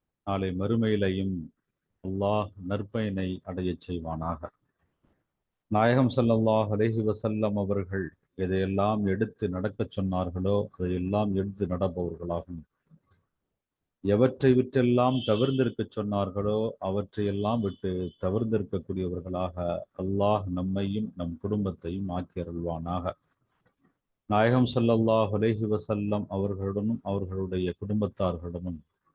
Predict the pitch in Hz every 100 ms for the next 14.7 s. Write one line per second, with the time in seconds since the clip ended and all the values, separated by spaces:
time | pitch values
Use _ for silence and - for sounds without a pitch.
0 | _ _ _ _ 98 104 110 117 123 123
1 | 101 98 95 98 95 92 85 101 107 107
2 | 92 113 107 110 110 - 98 85 87 -
3 | 90 87 85 85 85 92 101 104 - 90
4 | 85 82 82 90 98 90 87 95 90 -
5 | 80 - 76 - - - _ - _ _
6 | _ _ _ _ _ _ _ _ _ _
7 | _ _ _ _ _ _ _ _ _ _
8 | 113 110 104 107 107 101 95 107 92 90
9 | 101 _ _ _ _ _ _ _ _ _
10 | _ _ - 120 135 123 - 113 107 123
11 | 123 117 107 101 104 104 107 - 101 101
12 | 95 92 90 98 104 107 107 - 95 90
13 | 87 101 101 90 107 107 98 92 87 101
14 | 113 - 98 90 98 92